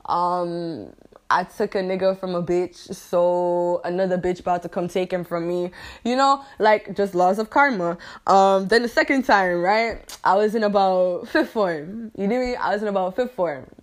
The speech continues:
And I, I was, I jumped into my second, my second serious relationship, right? And this is no cap, by the way, y'all. This is no cap. Yes, I waited until I got to fifth form to jump in my next serious relationship. You dig? So,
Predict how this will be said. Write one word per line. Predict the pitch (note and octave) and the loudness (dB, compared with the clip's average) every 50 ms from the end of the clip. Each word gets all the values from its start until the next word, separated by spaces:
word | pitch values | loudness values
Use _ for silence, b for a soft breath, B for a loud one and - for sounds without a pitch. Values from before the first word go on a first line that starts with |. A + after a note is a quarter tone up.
| _ - - | _ -8 -6
And | - F3+ | -4 -4
I, | E3+ - - | -4 -4 -6
I | - - E3+ | -6 -4 -2
was, | F3+ F#3+ F#3 - - | -2 -2 -2 0 0
I | F#3+ | -2
jumped | F3 - G#3 G#3 A3 G#3+ A3 | 0 2 0 0 0 -2 -6
into | G#3 - G3+ | -6 -6 -4
my | F#3 F3 | -6 -6
second, | F#3 - G#3+ G#3+ G#3 G#3 G3+ G#3 G#3 - - | -4 -2 -4 -2 -2 -2 -4 -4 -6 -8 -8
my | F3 E3+ F3+ | -8 -8 -6
second | F3+ - F#3+ F#3+ F#3+ G3 | -4 -4 -4 -4 -4 -4
serious | - G#3 G3 G3 G3 F#3+ | -2 -2 0 0 -2 -2
relationship, | G#3 A3 A3 G#3+ G#3 G3 E3+ - E3+ C#3+ - - | -2 -2 -2 -2 -2 -4 -6 -8 -8 -8 -6 -2
right? | D#3+ F3 F#3+ G3+ G3+ - _ - B B B B B B B B B B B B B B B B B - | -2 0 0 -2 -4 -10 _ -20 B B B B B B B B B B B B B B B B B -8
And | - F#3+ F#3+ G3 G3 G3 G3 G3 G3 - - F3+ F3+ F3 F3 | -4 -2 0 2 2 2 2 0 0 -2 -6 -6 -4 -2 0
this | G#3+ B3 - | 0 0 0
is | B3 G#3 | 0 0
no | G#3 G3 G3+ G3 | 2 2 2 2
cap, | - - G3+ F#3 F3 D#3 | 2 2 2 2 2 2
by | E3 E3 E3 | 0 0 0
the | E3 D#3+ | 2 0
way, | D#3+ D3+ C#3+ | 0 -2 -2
y'all. | C3+ C#3 C#3 B2+ | -2 -2 -2 -2
This | C#3 F3+ F3+ | -4 -6 -6
is | F3+ E3 | -6 -6
no | E3+ E3+ E3+ E3+ | -4 -4 -4 -4
cap. | E3+ - D#3+ C#3+ C#3+ - | -4 -4 -4 -4 -4 -4
Yes, | - E3+ D#3 D3+ E3+ | -4 -4 -4 -4 -4
I | - G2+ D#3 | -4 -4 -2
waited | D#3+ F3+ G3 G3+ G#3 | 0 0 0 0 0
until | G3+ F3 F3+ F3+ - F3+ | -2 -4 -6 -6 -2 -2
I | F3+ F3 | 0 0
got | F3 F3 E3+ | 0 -2 -4
to | - D3+ | -6 -10
fifth | D#3+ - - G3 F#3+ - | -8 -6 -6 -6 -4 -2
form | - F#3+ F#3 F3+ F3+ F3+ | 0 0 0 0 -2 -4
to | F3 E3+ | -6 -6
jump | - F3+ F3+ F3+ F3+ - | -4 -4 -4 -4 -6 -8
in | - E3+ | -8 -6
my | E3 E3 | -6 -4
next | E3 F3 F3 E3+ - - | -4 -4 -6 -6 -6 -4
serious | F3 E3 E3 D#3+ - | -4 -4 -4 -4 -6
relationship. | F3 D#3+ D#3+ E3 E3 - C#3 D#3 - - - - - _ - | -4 -4 -4 -4 -6 -8 -12 -12 -10 -10 -10 -10 -12 _ -12
You | - - | -8 -4
dig? | D3+ F3+ F#3 F3 E3 E3+ - _ _ _ _ _ - B B B B B B B B B B B B B - | -2 -2 -2 -2 -4 -8 -14 _ _ _ _ _ -20 B B B B B B B B B B B B B 2
So, | - G#3 G3+ G3+ G3+ G#3 | 6 6 6 6 4 0